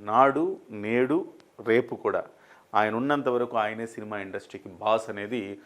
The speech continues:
గుర్తించాల్సిన అవసరం ఉంది. అందరూ గుర్తించారు, అదేంటో పెరటిలో మొక్కే గుర్తించలేదులేమో అనిపిస్తోంది నాకు. ప్రభాస్ గారు గుర్తించారు, మహేష్ గారు గుర్తించారు, అందరూ కూడా చిరంజీవి గారిని చాలా ఒక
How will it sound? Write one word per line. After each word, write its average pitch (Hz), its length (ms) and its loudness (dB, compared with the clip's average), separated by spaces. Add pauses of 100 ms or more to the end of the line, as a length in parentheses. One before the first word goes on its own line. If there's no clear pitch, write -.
(300)
గుర్తించాల్సిన 127 720 0
అవసరం 95 260 -10
ఉంది. 90 200 -14 (280)
అందరూ 196 260 6
గుర్తించారు, 160 520 0
అదేంటో 131 640 2 (420)
పెరటిలో 151 400 2
మొక్కే 131 360 0
గుర్తించలేదులేమో 110 880 -2
అనిపిస్తోంది 95 480 -10
నాకు. 87 280 -10 (340)
ప్రభాస్ 107 340 4
గారు - 180 -8
గుర్తించారు, 135 560 -2
మహేష్ 101 380 -8
గారు 90 140 -2
గుర్తించారు, 131 580 -4
అందరూ 120 360 0
కూడా 113 160 -4 (100)
చిరంజీవి 113 280 -6
గారిని 107 340 -6 (440)
చాలా 131 160 10
ఒక 110 380 6